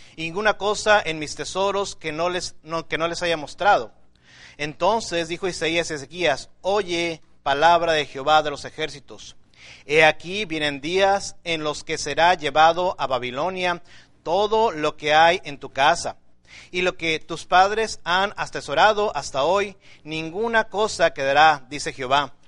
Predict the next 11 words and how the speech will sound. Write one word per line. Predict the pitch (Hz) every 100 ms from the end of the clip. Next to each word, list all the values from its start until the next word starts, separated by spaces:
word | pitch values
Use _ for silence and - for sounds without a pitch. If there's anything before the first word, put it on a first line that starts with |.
| - - - - -
De | 180
tus | 175 -
hijos | 226 233 226 -
que | 165
saldrán | 156 147 170 185
de | 170
ti, | 175 180 190 - - - - - - -
y | 175
que | 170
habrás | 160 165 190 180
engendrado, | 175 156 139 139 180 185 170